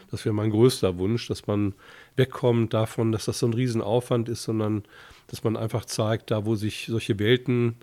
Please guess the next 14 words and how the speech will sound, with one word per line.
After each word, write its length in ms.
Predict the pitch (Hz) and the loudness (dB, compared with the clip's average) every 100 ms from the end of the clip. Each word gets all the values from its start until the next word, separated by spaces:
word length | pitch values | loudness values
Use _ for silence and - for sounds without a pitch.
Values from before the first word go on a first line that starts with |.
| - - - - - | -20 -20 -20 -14 0
begegnen 640 | 117 107 120 - 120 113 | 2 4 2 2 0 0
und 140 | 113 | -2
sich 260 | 117 - - 151 101 - - - | -6 -8 -10 -10 -12 -14 -20 -4
gut 380 | 131 151 - - | 2 2 0 -2
in 160 | 117 | -2
Beziehung 380 | 117 - 135 131 | -2 0 2 4
setzen 380 | 98 95 - 101 | 2 0 -2 -6
können, 420 | - 98 101 107 | -4 -2 0 -2
da 140 | 101 101 | -2 -4
entstehen 540 | 104 - - 107 107 | -6 -6 -2 -2 -2
auch 300 | 95 98 - _ | -4 -8 -10 _
Prozesse 560 | - 107 - 104 - 104 | -10 -6 -6 -6 -4 -4
und 200 | 104 104 | -4 -6
Neuigkeiten, 800 | 101 101 - 110 101 98 104 | -4 -6 -6 -4 -2 -2 -4